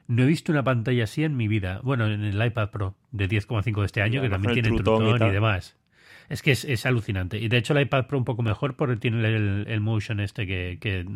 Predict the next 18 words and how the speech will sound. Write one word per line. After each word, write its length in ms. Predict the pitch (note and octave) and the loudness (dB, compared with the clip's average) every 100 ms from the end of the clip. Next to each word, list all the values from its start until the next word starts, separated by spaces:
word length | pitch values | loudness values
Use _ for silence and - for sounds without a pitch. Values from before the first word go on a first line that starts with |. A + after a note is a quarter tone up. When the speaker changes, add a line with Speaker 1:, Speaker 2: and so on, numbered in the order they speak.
| G#2 | -10
Speaker 1:
ajusta 560 | G#2+ A2 G#2+ G2+ B2+ - | -10 -12 -10 -6 -6 -2
un 80 | G#2+ | -2
poco 240 | B2+ G#2+ | 0 0
la, 320 | G2 F#2+ F#2 - | 0 0 -2 -4
la 260 | A#2 G#2 | -2 0
ref-, 180 | G2 - | -2 -6
el 160 | A#2 G2 | -6 -4
refresco 460 | G#2 B2 G#2+ B2+ | -2 -2 -4 -2
a 40 | A2 | -2
lo 120 | G#2 | -2
que 60 | |
está 160 | G2 - | -4 -4
en 80 | F#2+ | -4
pantalla. 400 | F#2+ E2+ E2 D#2+ - - - - | -4 -6 -8 -10 -16 -20 -20 -10
Pero 160 | - A2 | -2 0
es 80 | G2+ | 2
que 140 | - | 2
es, 140 | C3+ | 0